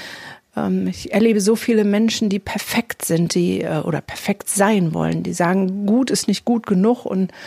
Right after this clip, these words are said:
ich muss, ähm, das richtig, richtig gut machen. Und wenn man genau hinguckt,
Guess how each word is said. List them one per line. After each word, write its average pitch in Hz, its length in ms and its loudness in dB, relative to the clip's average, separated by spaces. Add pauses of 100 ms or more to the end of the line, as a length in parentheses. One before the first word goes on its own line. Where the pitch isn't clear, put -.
(360)
ich - 240 0
muss, 202 540 2
ähm, 190 600 -2 (360)
das 190 680 -2
richtig, - 480 0
richtig - 400 -2
gut 202 240 -6
machen. 190 400 -10
Und 208 100 2
wenn 233 140 4
man 254 260 4 (440)
genau 220 300 4
hinguckt, 247 840 0